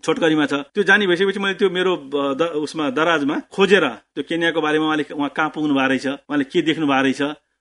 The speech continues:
भनेर मैले हेरेँ भनेदेखि नि भोलि कुनै, अ, अनि त्यसै गरेर लैनसिंह वाङदेलले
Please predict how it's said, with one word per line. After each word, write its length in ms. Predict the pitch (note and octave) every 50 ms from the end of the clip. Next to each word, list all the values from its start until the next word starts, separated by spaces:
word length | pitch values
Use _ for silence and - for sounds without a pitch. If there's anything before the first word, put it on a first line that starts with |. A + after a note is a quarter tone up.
| _ _ - B2+
भनेर 200 | C#3 D#3 D#3+ E3
मैले 200 | D#3+ E3 E3+ F3
हेरेँ 360 | E3+ C#3+ C3 D3 D3+ C#3+ B2+
भनेदेखि 300 | C3 D3 D3 D#3 D3+ G3+
नि 100 | F3+ D#3
भोलि 240 | B2+ B2+ D#3 F#3 F#3+
कुनै, 200 | F3 F#3+ F#3+ F#3+
अ, 40 |
अनि 280 | E3 F3 E3+ D#3+ E3+ F3
त्यसै 240 | E3 F#3+ E3 - F3+
गरेर 480 | E3+ E3+ D#3+ E3 E3 D#3+ - - C3
लैनसिंह 360 | D3 F3 F3 C#3+ F#3 E3+ E3 D#3
वाङदेलले 600 | D#3 D#3 D3+ D3+ D#3 D3+ D3+ D#3 D#3 D#3 C#3